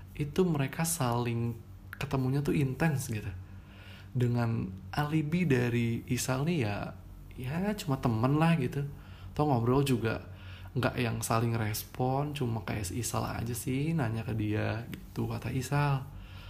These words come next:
Dan ya namanya cewek, kata Lisa, "Sakit nggak digituin?" "Ya jelas sakit," katanya. "Gua nggak tahu karena dia nggak pernah bilang apa-apa," kata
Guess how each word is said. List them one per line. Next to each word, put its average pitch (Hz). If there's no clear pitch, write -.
Dan 127
ya 160
namanya 113
cewek, 113
kata 113
Lisa, -
"Sakit 175
nggak 107
digituin?" 113
"Ya 113
jelas 101
sakit," 131
katanya. -
"Gua 175
nggak 156
tahu 113
karena 120
dia 127
nggak 143
pernah 120
bilang 110
apa-apa," 120
kata 117